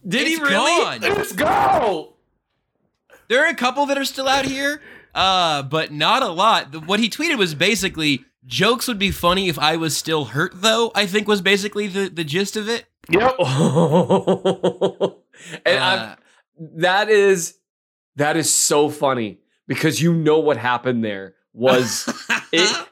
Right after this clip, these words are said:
Speaker 1: and I don't even know if Andy made that call himself. Maybe it was Brett. Maybe it was whoever. 'Cause I'm sure they, they had communications before a trade. You know,
Speaker 2: Mm.
Speaker 1: "Hey, you feel like you're ready to go?"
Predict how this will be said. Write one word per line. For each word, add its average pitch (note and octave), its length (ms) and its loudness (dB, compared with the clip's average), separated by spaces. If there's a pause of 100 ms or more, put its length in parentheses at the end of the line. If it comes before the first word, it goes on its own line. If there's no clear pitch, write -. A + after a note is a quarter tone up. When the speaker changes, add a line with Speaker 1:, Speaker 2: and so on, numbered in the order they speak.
Speaker 1:
and F3 140 0
I F3+ 100 0
don't A#3 100 0
even A3 120 2
know F#3+ 80 6
if F3 140 0
Andy E3 320 0
made D#3 180 0
that D3+ 140 0
call D3+ 200 2
himself. C#3+ 480 0
Maybe B2 300 2
it D3+ 40 2
was D3 140 -2
Brett. C3 340 0
Maybe C3 200 2
it D3+ 40 4
was D3 100 -4
whoever. C3+ 360 2 (180)
'Cause G3 300 2
I'm F#3 140 0
sure A#3+ 260 0
they, F3 300 2
they C#3 160 2
had C3+ 220 -2
communications A#2+ 680 -4
before A2+ 400 -4
a G2+ 40 -6
trade. G2 480 -10 (320)
You B2+ 160 0
know, A2 400 2 (220)
Speaker 2:
Mm. C#3+ 80 -14
Speaker 1:
"Hey, C#3 460 2 (200)
you A2 100 -14
feel C3+ 180 0
like C3+ 160 2
you're C3 80 0
ready B2+ 160 4
to B2 80 0
go?" C#3+ 520 2